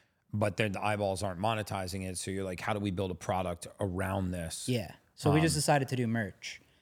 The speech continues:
Speaker 2: And that, and what we would do for that is we, we tried to go, like, more, like,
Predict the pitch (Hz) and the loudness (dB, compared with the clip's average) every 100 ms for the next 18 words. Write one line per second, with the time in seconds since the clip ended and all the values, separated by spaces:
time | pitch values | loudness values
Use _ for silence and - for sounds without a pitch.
0 | _ - 127 131 127 - 127 127 127 123 | _ -2 4 6 6 4 2 2 4 2
1 | 120 120 117 117 120 110 - - _ _ | 2 0 2 2 2 2 -2 -4 _ _
2 | _ _ - 135 131 131 120 - 131 123 | _ _ 2 4 4 2 0 2 2 4
3 | 120 117 110 120 120 117 104 - | 4 2 2 0 2 2 0 -4